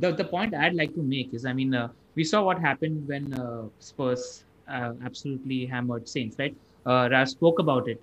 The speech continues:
in his press conference that he's gonna be taking a defense first, first approach. Now, I'm sure, uh, Solskjaer has seen what is up with his defense. I'm sure Klopp has seen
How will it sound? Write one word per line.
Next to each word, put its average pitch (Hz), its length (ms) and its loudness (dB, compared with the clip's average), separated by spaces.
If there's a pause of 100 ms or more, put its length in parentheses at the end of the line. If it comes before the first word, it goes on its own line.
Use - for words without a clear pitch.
in 131 80 -4
his 151 120 -2
press 127 240 -2
conference 117 340 -8
that 123 140 -4
he's 127 160 -4
gonna 127 160 -4
be 131 100 -4
taking 127 300 -6
a - 20 -6
defense 110 420 -12
first, 110 240 -18
first 131 200 -6
approach. 160 300 -2 (340)
Now, 139 220 6
I'm 135 140 0
sure, 175 460 2
uh, 127 140 2
Solskjaer 127 400 0
has 131 120 -4
seen 131 200 -2
what 123 160 -2
is 120 100 -2
up 117 160 -6
with 113 100 -8
his 117 120 -6
defense. 113 280 -10
I'm 123 120 -6
sure 147 180 -2
Klopp 127 320 -4
has 135 160 -6
seen 123 240 -2